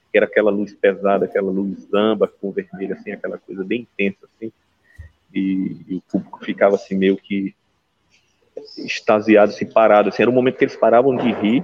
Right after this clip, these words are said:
eles tinham acabado de sair de uma cena engraçada,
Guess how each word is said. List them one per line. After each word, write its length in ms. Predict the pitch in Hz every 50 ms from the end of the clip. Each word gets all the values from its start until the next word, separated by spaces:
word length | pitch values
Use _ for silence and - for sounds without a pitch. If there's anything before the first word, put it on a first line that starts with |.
| - - -
eles 120 | 104 -
tinham 160 | - - 120
acabado 300 | - - 113 113 135 143
de 60 | - -
sair 200 | - 139 135 127
de 80 | 123
uma 120 | 120 120 113
cena 380 | - - 117 113 110 107 98 - - - - - - - - - - - _ _ _ - - -
engraçada, 760 | 110 117 110 110 95 - - - 98 104 117 131 - 208 -